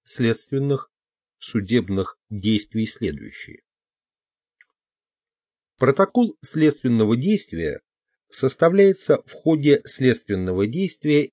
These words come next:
или непосредственно после его окончания, в течение тех же суток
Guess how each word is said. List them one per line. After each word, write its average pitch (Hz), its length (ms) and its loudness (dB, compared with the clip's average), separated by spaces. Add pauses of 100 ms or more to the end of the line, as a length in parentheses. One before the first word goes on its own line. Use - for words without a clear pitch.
или 180 480 -2
непосредственно 127 1080 0
после 123 420 0
его 107 420 2
окончания, 104 840 -4 (760)
в - 120 -20
течение 151 800 -2
тех 117 220 0
же 95 160 -4
суток - 560 -4